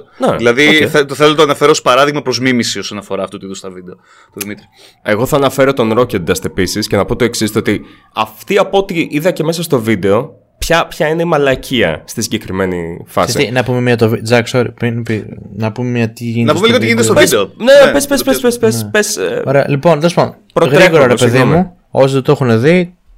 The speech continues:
Speaker 3: το βίντεο ξεκινάει σε κάποιους κεντρικούς δρόμους Θεσσαλονίκης. Ε,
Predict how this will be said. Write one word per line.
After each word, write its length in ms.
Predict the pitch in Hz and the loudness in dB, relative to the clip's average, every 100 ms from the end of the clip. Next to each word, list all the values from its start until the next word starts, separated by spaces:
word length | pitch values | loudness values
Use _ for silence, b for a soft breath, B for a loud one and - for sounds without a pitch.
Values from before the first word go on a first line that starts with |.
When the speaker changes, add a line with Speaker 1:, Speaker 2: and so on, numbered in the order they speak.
| - | 0
Speaker 3:
το 160 | 147 | 2
βίντεο 220 | 143 160 160 | 4 2 0
ξεκινάει 460 | - 135 139 147 | -2 -4 0 0
σε 100 | 139 | 0
κάποιους 220 | 143 139 | -2 -2
κεντρικούς 360 | - 135 123 123 | -2 -2 0 2
δρόμους 280 | 135 131 120 | 2 2 2
Θεσσαλονίκης. 680 | 107 104 147 175 214 - _ b b b b b b - | 2 4 2 2 0 -2 _ b b b b b b 0
Ε, 560 | 135 135 135 135 135 | 4 4 4 4 2